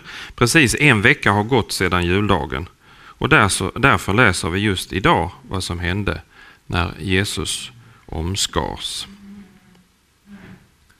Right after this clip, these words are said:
Vår text anknyter alltså först till Jesu födelse.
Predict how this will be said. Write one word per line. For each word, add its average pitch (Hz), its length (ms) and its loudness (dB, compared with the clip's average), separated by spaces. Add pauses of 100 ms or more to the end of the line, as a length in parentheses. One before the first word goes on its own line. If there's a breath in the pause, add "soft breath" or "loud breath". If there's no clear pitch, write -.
(2250 soft breath)
Vår 110 140 -2
text - 400 2
anknyter 135 560 0
alltså 92 380 -2
först - 840 -4 (180 loud breath)
till 87 320 0
Jesu 87 340 -2
födelse. 104 640 0